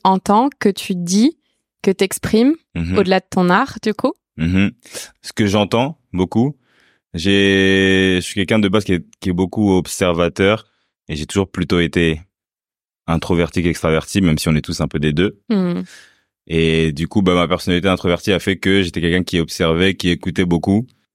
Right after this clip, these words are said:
Speaker 2: et, euh, dont, euh, du coup, ça vient, euh, aux mots, on en vient aux mots.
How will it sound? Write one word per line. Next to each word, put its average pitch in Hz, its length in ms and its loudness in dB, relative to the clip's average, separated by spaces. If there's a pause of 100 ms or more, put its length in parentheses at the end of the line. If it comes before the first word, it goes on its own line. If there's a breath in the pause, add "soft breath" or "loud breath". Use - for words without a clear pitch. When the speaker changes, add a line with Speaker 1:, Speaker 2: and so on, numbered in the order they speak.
(600)
Speaker 2:
et, 80 200 0
euh, 76 580 0 (180)
dont, 80 480 0
euh, 71 200 -2
du 67 140 -12
coup, 80 280 -6 (320)
ça - 260 -8
vient, 78 300 -2
euh, 67 180 -6 (680)
aux 92 120 0
mots, 92 260 4
on 90 120 2
en 85 80 2
vient 85 200 0
aux 82 80 2
mots. 87 340 0